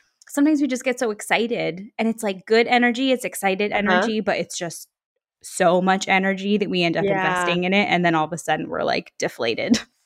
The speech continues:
Speaker 2: Oh, totally. I was in the same boat as you because, you know, us photographers, twenty twenty was, like, you know, no go or a super slow and we're all scared. Um, and then finally things started to pick up and we,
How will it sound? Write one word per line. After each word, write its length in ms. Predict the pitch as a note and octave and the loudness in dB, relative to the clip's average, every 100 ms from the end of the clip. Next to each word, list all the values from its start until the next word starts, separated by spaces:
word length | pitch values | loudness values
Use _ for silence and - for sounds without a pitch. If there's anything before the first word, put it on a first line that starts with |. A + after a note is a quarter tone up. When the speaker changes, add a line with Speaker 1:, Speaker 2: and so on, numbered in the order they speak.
| _ - | _ -6
Speaker 2:
Oh, 320 | G3+ G3+ F#3+ | -2 -2 -4
totally. 540 | - G3+ G3 F#3+ F3+ B2+ | -4 -6 -4 -4 -4 -2
I 380 | F3+ G#3 B3 | 0 0 -2
was 180 | C#4 D#4 | -4 -6
in 120 | F4+ | -6
the 60 | E4+ | -10
same 220 | F4 B3 | -6 -6
boat 220 | F#3 F3 | -2 -4
as 120 | F#3+ F3+ | -4 -6
you 100 | D#3+ | -8
because, 420 | E3+ F#3 F3 - _ _ _ - | -4 -4 -4 -6 _ _ _ -6
you 100 | G3+ | -2
know, 80 | |
us 240 | D3+ F3+ - | 2 0 0
photographers, 840 | G#3 G#3 E3+ F3 E3+ F3 E3 E3 | -8 0 0 0 0 0 2 0
twenty 280 | E3 F#3+ F3 | -2 -4 -4
twenty 460 | E3+ F3+ E3 E3+ E3 | -4 -6 -4 -4 -2
was, 220 | D3+ D#3 | -2 -2
like, 320 | C3 C3+ D#3 _ _ _ | -4 -4 -6 _ _ _
you 100 | F3+ | -8
know, 400 | E3+ C#3+ D3+ E3+ _ _ _ _ _ _ _ A3 | -6 -4 -6 -8 _ _ _ _ _ _ _ 2
no 200 | A#3 A#3 | 4 4
go 400 | A3+ G3+ G3+ G3+ | 4 4 4 2
or 100 | F#3 | 2
a 100 | F3 | 0
super 340 | F3+ A#3 A3+ | -2 -2 -2
slow 580 | G#3+ A3+ A3+ A3 A3 A3 | -4 0 4 4 4 4
and 160 | G#3+ G3 | 2 0
we're 120 | F#3+ | 0
all 140 | F#3 | 0
scared. 840 | F#3 - A3 G#3 G#3 G3+ G3+ G3+ G3+ - E3+ | -2 -4 0 4 4 2 2 0 0 -4 -4
Um, 640 | E3+ E3 D#3+ D#3+ D#3+ E3+ | -2 -2 -4 -4 -6 -6
and 200 | F3 F3 | -4 -2
then 300 | E3+ E3+ E3+ - - | 0 -2 -4 -8 -2
finally 340 | F#3 F#3+ G3 | -2 0 -4
things 300 | G3 F#3 F3+ | -6 -8 -8
started 460 | - F3 E3+ E3 D#3+ | -4 -2 0 0 -2
to 80 | E3+ | -8
pick 240 | - E3+ | -6 -4
up 160 | E3 D#3+ | -2 -2
and 140 | E3 | -4
we, 140 | D#3+ | -2